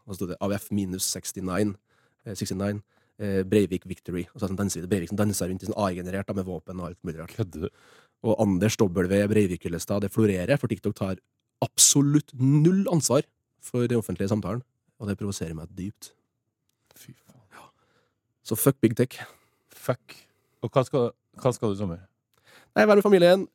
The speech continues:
Speaker 1: eh, ta det med ro når markeringene er ferdig. Eh, jeg skal svømme i en varm sjø uten å tenke på Utøya. Det går faktisk an. Og så skal jeg gå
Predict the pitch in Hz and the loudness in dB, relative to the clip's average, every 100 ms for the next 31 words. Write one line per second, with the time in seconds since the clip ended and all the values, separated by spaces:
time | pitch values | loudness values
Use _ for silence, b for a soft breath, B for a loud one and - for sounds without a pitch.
0 | - 147 - 147 139 151 143 147 143 147 | 0 0 4 4 6 6 6 6 6 8
1 | 143 139 135 107 101 120 123 110 123 - | 8 6 6 4 4 4 4 6 4 2
2 | _ 135 117 113 113 110 - 117 113 - | _ -6 -2 0 2 0 0 -2 -2 -4
3 | 113 113 113 117 113 117 - - 123 120 | 0 2 2 2 0 -4 -8 -4 0 2
4 | 120 117 123 120 120 113 110 120 120 - | 2 2 4 4 2 2 2 2 2 0
5 | 120 123 - 113 - 107 101 - _ 117 | 2 2 0 -6 -2 0 0 -4 _ -2
6 | 113 110 120 117 98 156 117 117 117 107 | -2 -4 -4 -4 -2 -2 -2 -2 -2 -4
7 | 113 139 170 b b b b b b _ | 0 0 0 b b b b b b _
8 | - 120 - 113 95 95 98 92 | -8 -8 -2 0 0 -2 -4 -6